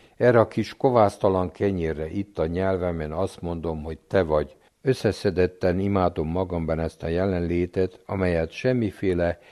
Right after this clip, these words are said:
érzékelhető nem tanúsít. Sokan, akik nem is voltak szentek, jelet kaptak. Claudel,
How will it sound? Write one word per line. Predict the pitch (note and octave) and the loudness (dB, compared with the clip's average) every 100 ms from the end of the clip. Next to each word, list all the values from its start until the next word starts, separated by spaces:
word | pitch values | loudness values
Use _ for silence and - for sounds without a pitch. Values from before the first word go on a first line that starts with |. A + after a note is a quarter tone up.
| - _ | -20 _
érzékelhető | A#2+ B2 G#2+ G#2 F#2+ - F2+ E2 E2 F2 - E2 D#2 - _ _ | 4 4 6 2 2 2 0 0 -2 -4 -2 -4 -4 -8 _ _
nem | G2 F2+ E2 | -4 -2 -4
tanúsít. | F#2 F2+ D#2 D#2 - D#2+ D#2 - - - _ - | -2 -2 -4 -10 -10 -8 -10 -14 -20 -20 _ -2
Sokan, | A#2 G#2+ G2 F2+ | 2 2 2 -2
akik | E2 - F2 | -4 -6 -6
nem | A2+ A#2+ | 0 0
is | G#2+ F2 | 0 -2
voltak | - G2+ G2+ - F#2 - | 2 6 6 4 -2 -2
szentek, | - G2 G2+ F#2+ G2 F#2+ - - | -2 0 0 -2 -2 -2 -4 -2
jelet | F#2+ F2 D2+ - | 2 2 2 -2
kaptak. | - D2 _ D2 D2+ - _ _ | -6 -6 _ -8 -8 -12 _ _
Claudel, | - G#2 F#2+ E2+ D#2 D2+ | 2 4 4 4 2 0